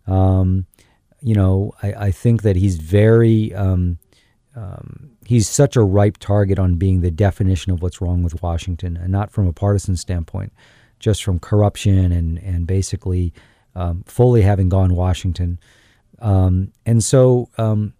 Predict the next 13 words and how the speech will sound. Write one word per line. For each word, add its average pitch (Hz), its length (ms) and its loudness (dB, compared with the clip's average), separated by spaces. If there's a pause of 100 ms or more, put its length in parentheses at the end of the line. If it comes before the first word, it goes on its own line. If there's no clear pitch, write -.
(200)
so - 160 2
to - 140 0
me, 170 160 6
that's 135 260 2
really 135 200 4
the 95 100 0
question, 101 440 0
like, 92 280 -2 (1300)
what, 147 460 2 (1300)
at 120 140 2
what 131 380 2
number, 107 720 4 (680)
um, 90 500 -6